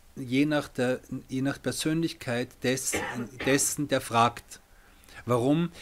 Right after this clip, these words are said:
Weil jeder Mensch etwas anderes braucht. Also hier bei dem Hadith geht man davon aus, dass dieser Mensch ein besonderes, ein besonderes, äh, Problem mit Zorn gehabt hat. Aber gleichzeitig ist es eine, ist es eine Warnung und eine Empfehlung an uns alle.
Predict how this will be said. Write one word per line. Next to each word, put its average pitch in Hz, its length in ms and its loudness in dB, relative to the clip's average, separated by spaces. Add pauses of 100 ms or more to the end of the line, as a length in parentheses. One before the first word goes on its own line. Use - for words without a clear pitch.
Weil 131 160 4
jeder 143 240 6
Mensch 135 240 2
etwas 131 240 -4
anderes 131 400 0
braucht. 101 460 -2
Also 104 140 -4
hier 139 380 2 (180)
bei 131 80 -4
dem 127 180 -4
Hadith 139 260 0
geht 143 140 -2
man 139 100 -4
davon 131 160 -10
aus, 131 340 -4 (220)
dass 131 180 0
dieser 156 280 0
Mensch 143 320 2
ein 131 60 -6
besonderes, 147 840 -2
ein 135 120 -8
besonderes, 135 840 -4
äh, 117 420 -8 (100)
Problem 131 540 -2 (240)
mit 143 160 -2
Zorn 170 240 4
gehabt 131 360 -6
hat. 101 200 -10 (240)
Aber 131 160 4
gleichzeitig 151 840 6
ist 147 140 2
es 156 160 -2
eine, 143 440 0
ist 143 120 0
es 135 140 -6
eine 139 240 0
Warnung 151 340 4
und 139 80 0
eine 139 160 2
Empfehlung 160 640 4
an 143 100 2
uns 143 220 0
alle. 123 400 4